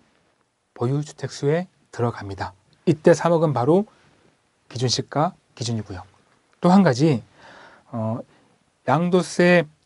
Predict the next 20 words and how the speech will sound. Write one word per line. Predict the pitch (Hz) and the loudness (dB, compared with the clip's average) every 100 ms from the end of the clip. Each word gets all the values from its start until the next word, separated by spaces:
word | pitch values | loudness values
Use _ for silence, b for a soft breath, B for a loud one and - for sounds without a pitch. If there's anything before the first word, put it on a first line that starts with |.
| _ - | _ -10
중과세 | - 151 156 160 151 165 156 | -2 0 2 2 0 -2 -2
대상 | 139 156 151 | -2 -2 -2
주택에 | - - 147 156 | -6 -4 0 0
들어간다 | 156 131 143 151 143 | 0 0 2 2 0
하더라도 | 160 185 147 117 120 120 - _ _ _ _ _ _ _ _ _ | 2 4 2 0 -2 -2 -6 _ _ _ _ _ _ _ _ _
양도세 | 131 139 123 143 | -2 0 0 -2
중과세가 | - 131 123 143 | 0 0 0 0
아니라 | 120 113 139 180 - _ - | 0 0 0 0 -4 _ -12
무조건 | 120 135 151 - 165 170 202 - | -2 0 0 0 -2 -2 -6 -8
일반 | 127 135 151 165 160 | -2 0 2 2 0
세율로 | 170 165 156 160 190 226 _ _ _ - | -2 0 2 4 2 0 _ _ _ -12
적용하는 | - 135 131 147 180 185 - | -4 0 0 0 -2 -4 -10
주택이 | 143 - 180 | -8 0 2
있습니다. | 170 - 139 123 131 - _ _ _ _ _ _ _ _ - | 2 2 0 2 2 0 _ _ _ _ _ _ _ _ -4
바로 | 127 156 190 b b b | 2 2 0 b b b
양도 | 123 127 127 131 | 0 0 0 0
당시에 | 131 120 113 - 160 214 - _ _ _ | 0 -6 -4 2 2 2 -2 _ _ _
일억 | 139 143 156 - - | 2 2 2 -6 -8
이하의 | 117 120 | -4 -2
주택, | 123 - - | -4 -8 -14